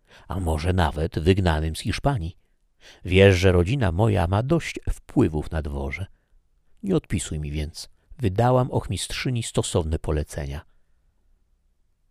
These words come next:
Jakkolwiek zakochany byłem w księżniczce,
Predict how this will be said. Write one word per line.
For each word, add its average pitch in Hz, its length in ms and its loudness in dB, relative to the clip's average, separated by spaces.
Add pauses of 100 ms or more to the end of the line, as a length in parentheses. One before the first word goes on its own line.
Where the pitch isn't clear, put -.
(480)
Jakkolwiek 95 640 0
zakochany 92 640 -2
byłem 80 300 -2
w - 40 -14
księżniczce, 78 920 -6